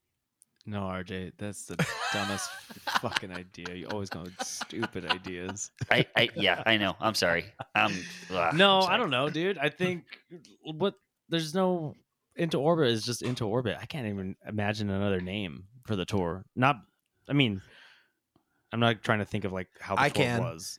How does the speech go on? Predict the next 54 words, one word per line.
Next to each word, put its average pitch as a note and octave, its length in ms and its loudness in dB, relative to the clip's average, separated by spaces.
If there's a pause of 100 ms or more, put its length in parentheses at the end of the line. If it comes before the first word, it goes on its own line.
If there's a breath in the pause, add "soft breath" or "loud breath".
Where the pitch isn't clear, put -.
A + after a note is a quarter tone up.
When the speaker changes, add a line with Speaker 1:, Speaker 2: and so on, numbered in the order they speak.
Speaker 1:
I'm A#2+ 120 2
not, C#3+ 160 6
I'm C#3 80 4
not C#3+ 80 8
Speaker 2:
I - 40 4
Speaker 1:
gonna D#3 180 2
relate B2+ 340 6
it A2+ 80 -6
to A#2 140 2
how A2 160 2
the G#2 100 -2
tour G#2+ 340 2
went. F#2 460 -6
I'm A2+ 120 -2
trying A#2+ 200 2
to A2 60 0
think A2 180 -2
about, G2+ 180 0
like, F#2+ 180 -4
what G2+ 100 -8
Speaker 3:
That's A#2 240 6
not A#2 120 8
Speaker 1:
our G2+ 60 4
Speaker 3:
what G#2+ 80 4
I F#2+ 80 6
was G2+ 80 2
Speaker 2:
Mm-mm. B2+ 60 2
Speaker 3:
saying. E2 340 2
Speaker 2:
No, A#2+ 80 -4
no, B2 60 10
no. B2 60 8
Speaker 1:
Exactly, A2+ 280 6
like, G2+ 120 -2
Speaker 2:
Here's C3 120 6
Speaker 1:
what A2+ 80 6
Speaker 2:
the G#2+ 80 6
Speaker 1:
our G#2 60 6
Speaker 2:
name. G2+ 80 4
Speaker 1:
ideas G2+ 260 -2
Speaker 2:
Here's A#2 140 6
Speaker 1:
were - 20 2
Speaker 2:
the B2 80 2
name. A2+ 200 4
Speaker 1:
before. C2+ 320 -8
Speaker 2:
And G#2 120 2
it'll G#2 160 6
make A2 180 2
sense G#2 240 -2
later. F2+ 220 0
Ready? B2 240 0 (280)
Speaker 1:
Mm-hmm. F#2+ 440 -6 (320)
Speaker 2:
The F2 100 -4
Road F2 400 0
to - 80 -18